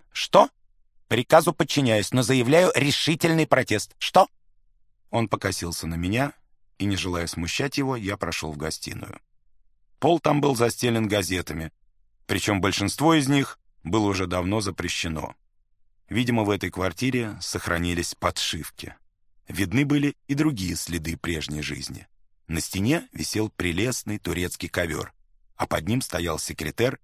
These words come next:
в разноцветных эмалевых ромбах. При взгляде на него я сразу понял, что тут жила благополучная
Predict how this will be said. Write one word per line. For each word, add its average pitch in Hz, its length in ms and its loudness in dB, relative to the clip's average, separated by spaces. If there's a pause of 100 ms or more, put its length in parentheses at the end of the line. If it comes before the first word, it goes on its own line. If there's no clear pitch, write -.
(180)
в - 100 -2
разноцветных 101 800 0 (200)
эмалевых 78 600 -4
ромбах. 76 560 -6 (420)
При 92 140 -2
взгляде 98 440 0
на 78 100 -6
него 87 320 -2
я 107 220 -4
сразу 90 360 -4
понял, 107 420 -4 (300)
что - 160 -4
тут 147 220 -2
жила 110 400 0
благополучная 107 1160 -2